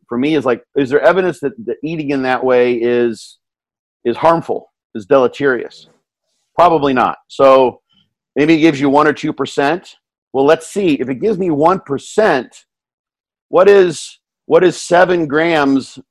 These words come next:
versus of two hundred or two hundred seven grams of protein? Well, that's, that's three and a half percent. Now, if I can,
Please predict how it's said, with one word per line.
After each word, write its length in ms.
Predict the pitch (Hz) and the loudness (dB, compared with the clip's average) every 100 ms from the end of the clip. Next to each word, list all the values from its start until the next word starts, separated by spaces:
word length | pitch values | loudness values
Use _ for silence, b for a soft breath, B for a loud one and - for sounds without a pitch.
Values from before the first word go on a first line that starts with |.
| _ - | _ -18
versus 880 | 127 143 151 - 143 139 120 - - _ _ _ _ _ - | -2 0 0 -2 -4 -2 -4 -12 -20 _ _ _ _ _ -4
of 260 | 127 120 - | -2 -2 -2
two 180 | 180 | 0
hundred 340 | 175 147 131 - | 2 2 0 -6
or 60 | 123 | -10
two 160 | 127 156 | -6 -4
hundred 220 | 143 127 | -4 -2
seven 260 | 139 123 | -2 -2
grams 340 | 117 120 117 113 | -4 -4 -6 -8
of 80 | 107 | -4
protein? 480 | 147 156 117 107 - _ _ _ _ _ _ _ _ | -2 -2 -6 -18 -20 _ _ _ _ _ _ _ _
Well, 120 | 117 | -2
that's, 340 | 165 - - _ | -2 -2 -20 _
that's 220 | - 147 - | -4 -4 -4
three 180 | 156 | -6
and 80 | 147 | -4
a 20 | |
half 240 | 131 127 - | -2 -2 -4
percent. 480 | 110 143 123 - _ _ _ _ _ _ _ _ _ _ _ _ - | -10 -8 -10 -12 _ _ _ _ _ _ _ _ _ _ _ _ -6
Now, 240 | 139 170 | 0 4
if 100 | 190 | 4
I 120 | 165 165 | 4 2
can, 200 | 151 | -2